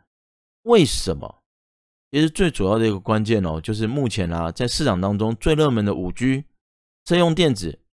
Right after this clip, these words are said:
物联网这些东西啊，其实很多的一个东西，只要用六寸或是八寸晶圆厂，就可以生产出来一个不错的效能、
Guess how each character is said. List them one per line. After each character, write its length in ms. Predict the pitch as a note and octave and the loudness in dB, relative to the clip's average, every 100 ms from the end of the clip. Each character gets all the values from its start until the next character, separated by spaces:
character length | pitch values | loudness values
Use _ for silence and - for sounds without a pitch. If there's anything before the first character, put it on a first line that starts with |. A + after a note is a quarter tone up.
| _ _ | _ _
物 240 | F3 F#3+ C#3 | -2 2 4
联 260 | G#2+ G#2 | 4 4
网 260 | A2 F2 D#2+ | 2 2 -2
这 100 | - | -2
些 160 | A2+ A2 | 0 2
东 180 | G#2+ G#2+ | 2 0
西 240 | G2+ G2+ | -2 0
啊， 240 | G2 G2 G2+ - _ _ _ | 2 0 -4 -18 _ _ _
其 160 | - D3 | -2 -2
实 320 | C#3+ D#3+ E3 - | 0 -2 -2 -6
很 520 | - B2+ G#2+ F#2 F2+ | -4 2 2 2 -4
多 320 | - D3 D#3+ | -2 0 2
的 160 | D3 A2 | 2 0
一 80 | F#2+ | 0
个 120 | G#2+ | 0
东 200 | G#2+ G#2 | 0 -2
西， 280 | G#2+ G2+ G2 _ _ | -2 -4 -6 _ _
只 100 | A2 | 2
要 140 | A#2 | 4
用 240 | C3+ C3 A#2+ | 4 0 2
六 180 | C3+ | 2
寸 220 | A#2 B2 A2+ | 2 0 0
或 100 | A2+ | 0
是 80 | |
八 220 | A2+ A#2 A#2 | 0 0 0
寸 160 | A#2 | -2
晶 140 | G#2+ B2+ | -2 -2
圆 160 | A2+ | -2
厂， 240 | A2 F2 - _ _ _ _ | -2 -6 -8 _ _ _ _
就 120 | - F3 | -4 0
可 140 | E3+ | 2
以 140 | C#3 | 0
生 280 | G2 - C#3 | 0 0 0
产 220 | - F2 | 2 -2
出 160 | D#2+ A2 | -2 -2
来 180 | G#2 F2+ | 0 0
一 80 | F#2+ | -2
个 320 | G2 F2 - _ | -2 -4 -8 _
不 100 | - F#2+ | -10 -2
错 240 | - C3 | 0 0
的 80 | F#2+ | -2
效 340 | - D3+ A#2 | 0 0 0
能、 240 | F#2+ D#2+ | -2 -6